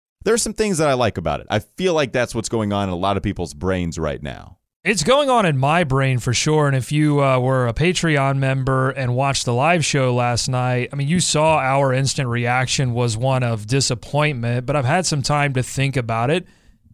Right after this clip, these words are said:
Speaker 2: and I, I, I'm certainly, I think I'm, I'm with a lot of Hornets fans in that I'm more upset at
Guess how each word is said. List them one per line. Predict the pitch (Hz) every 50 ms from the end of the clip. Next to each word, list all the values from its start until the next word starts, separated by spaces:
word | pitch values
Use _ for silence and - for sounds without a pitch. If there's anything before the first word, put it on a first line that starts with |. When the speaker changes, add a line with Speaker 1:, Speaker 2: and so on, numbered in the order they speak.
| _ - -
Speaker 2:
and | 170 196 214 226 220 220 208 208 202 -
I, | - 196 208 214 208 214 214 214 202 208 202 190 - - _ _ _ _ _ _ _ _ _ _ _ _ _ _ _ - - _
I, | - 190 202 190 190
I'm | 190 175
certainly, | - - - 247 277 269 233 214 202 185 151
I | 160 196 233
think | - 262 226 165 170
I'm, | 165 160 160 156 147 151 -
I'm | 151 147
with | 147 151 143
a | 131
lot | 123 135 160 170 151
of | 120
Hornets | 127 139 127 127 - -
fans | - 143 135 131 131 127 120
in | 135 131 131
that | 131 131 131 131 - - - _ _ _ _ _ _ -
I'm | 151 156 165
more | 160 170 196 226 254 247 202
upset | 180 170 143 - - - - 180 170 165 160
at | 156 151 143 135 135 -